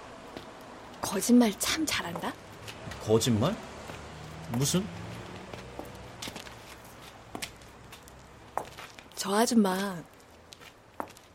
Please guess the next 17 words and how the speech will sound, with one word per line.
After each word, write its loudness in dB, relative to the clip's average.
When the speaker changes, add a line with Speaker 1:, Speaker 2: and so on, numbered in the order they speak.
Speaker 1:
붕어빵 6
장사한 2
지 2
얼마 4
안 0
돼서 4
손이 0
다 -2
데었다고 -2
하는데 -2
손에 8
난 10
상처 4
오래된 8
거였어. -2
대인 12
위에 12